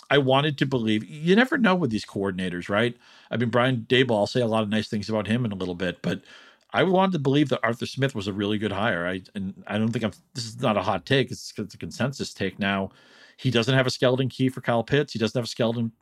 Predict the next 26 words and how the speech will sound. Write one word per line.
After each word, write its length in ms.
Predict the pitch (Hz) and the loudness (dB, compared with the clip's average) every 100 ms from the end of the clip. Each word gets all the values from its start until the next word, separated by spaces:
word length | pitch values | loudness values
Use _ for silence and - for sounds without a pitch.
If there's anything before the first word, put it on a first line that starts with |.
| _ | _
key 200 | - 127 | -2 -2
for 140 | 113 107 | 0 -2
Drake 260 | 117 107 | -2 0
London. 460 | 110 117 131 127 123 _ - - _ - | 0 2 2 0 -6 _ -20 -20 _ 0
And 380 | 107 107 104 98 _ _ _ _ _ _ - 123 | 2 2 -2 -8 _ _ _ _ _ _ -4 0
I 60 | |
know 120 | 120 | 2
they 120 | 120 117 | 4 4
had 120 | 113 | 2
covered 300 | - 117 120 | 0 2 2
every 160 | 117 | 2
week 180 | 117 117 | 2 0
before 540 | - - 120 120 117 113 127 | -4 -2 2 4 2 -2 -4
this 240 | 113 - | -4 0
week, 300 | 123 117 113 | 2 2 2
and, 160 | 98 107 | -4 -2
and 100 | 110 | -2
the 60 | |
running 260 | 107 110 113 | 0 0 0
game 200 | 110 110 | 0 0
does 200 | 117 107 | 0 2
do 100 | 117 | -2
some 200 | - 110 | -2 -4
interesting 420 | 110 110 107 104 | -4 -4 -8 -10
things, 380 | - 117 117 101 | -4 -2 -2 -6
but 240 | - 101 | -4 -4